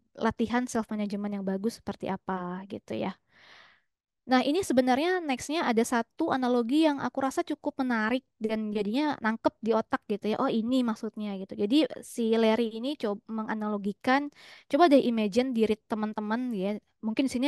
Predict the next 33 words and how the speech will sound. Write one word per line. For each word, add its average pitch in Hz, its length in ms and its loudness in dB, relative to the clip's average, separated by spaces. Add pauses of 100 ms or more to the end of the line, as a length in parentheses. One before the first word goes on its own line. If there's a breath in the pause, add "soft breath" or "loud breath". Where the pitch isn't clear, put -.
(100)
ada 202 160 2
yang 196 240 2
beneran 196 320 -2
sudah 202 160 -4
di, 190 320 -4
di, 202 160 -12
udah, 196 160 -6
sudah 202 160 -2
jadi, 196 480 0 (480 soft breath)
eh, 202 280 0 (120)
orang 202 160 -2
tua 247 240 6
ya, 214 160 4
kayak, 196 320 0
kayak 185 240 0
aku - 140 -4 (180)
gitu. 185 160 -12 (840 soft breath)
Eh, 220 160 4
di 208 40 -2
sini 285 200 2
dia 339 120 8
nanya 247 400 2
gitu, 196 280 -6 (300)
"Kalau 233 460 2 (160)
lo 349 400 2
jadi 226 400 0 (480)
orang 220 300 -2
tua 311 340 4
sebenarnya 233 440 -2
apa 240 160 0
sih, 339 200 0 (400)
eh, 202 300 -2
ultimate 226 440 0